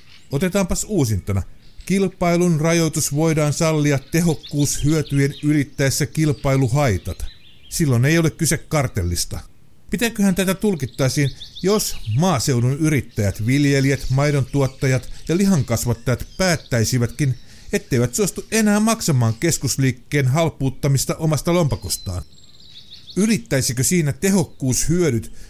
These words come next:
kun lehmiensä lypsäjälle jouduttaisikin maksamaan vajaan neljänkymmenen sentin sijasta viisikymmentä senttiä maitolitralta?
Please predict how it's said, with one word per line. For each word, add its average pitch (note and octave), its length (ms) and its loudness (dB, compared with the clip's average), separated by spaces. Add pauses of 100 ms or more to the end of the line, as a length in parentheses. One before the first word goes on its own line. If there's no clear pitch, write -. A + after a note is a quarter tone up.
(120)
kun C#3 200 2
lehmiensä C#3 600 2
lypsäjälle A#2 800 2
jouduttaisikin C3 840 0
maksamaan A2+ 640 0
vajaan C3+ 340 2
neljänkymmenen C3+ 520 2
sentin C3+ 360 0
sijasta C3+ 440 0 (440)
viisikymmentä A#2+ 520 2
senttiä A2 460 0
maitolitralta? F#2+ 800 -2